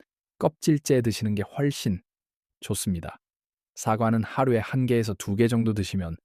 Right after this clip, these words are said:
적당합니다. 가능하면 껍질째 드시는 게 좋은데 껍질에 영양소가 많이 들어있거든요. 다만 농약이 걱정되시면 깨끗이 씻거나 베이킹소다물에 십 분 정도 담갔다가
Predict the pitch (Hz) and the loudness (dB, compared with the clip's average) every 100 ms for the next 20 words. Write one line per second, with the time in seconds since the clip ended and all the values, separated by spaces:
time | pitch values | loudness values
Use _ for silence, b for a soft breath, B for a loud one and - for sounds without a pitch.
0 | _ - 104 - 123 104 113 98 76 - | _ -10 -6 -2 0 2 2 0 -4 -10
1 | _ _ _ - - 110 123 117 123 117 | _ _ _ -10 0 2 2 2 0 -2
2 | - 147 - 156 147 151 139 127 95 104 | -4 -4 -2 0 0 2 0 0 -2 0
3 | 101 98 - 95 90 87 80 _ _ _ | 0 -2 -4 -4 -4 -6 -10 _ _ _
4 | _ - 151 - 139 117 101 110 110 110 | _ -4 -2 0 2 4 4 2 2 0
5 | 101 92 104 95 92 80 - 85 82 80 | 0 0 0 0 -4 -6 -10 -10 -8 -10
6 | - _ _ _ _ _ - 127 170 131 | -12 _ _ _ _ _ -4 2 4 4
7 | 113 131 131 - 107 - 117 98 - 143 | 4 4 2 -4 -6 0 0 0 -2 -4
8 | 110 - _ _ - - 160 156 135 - | -4 -6 _ _ -8 -4 0 0 0 -4
9 | - - - 117 78 - _ _ _ - | -4 -6 -4 -2 -4 -10 _ _ _ 0
10 | 110 - - 110 110 107 101 92 - 160 | 0 0 0 0 0 0 0 -2 -2 -2
11 | 143 131 110 101 - 98 98 - 82 - | 0 0 0 -2 -2 -2 -2 -6 -6 -8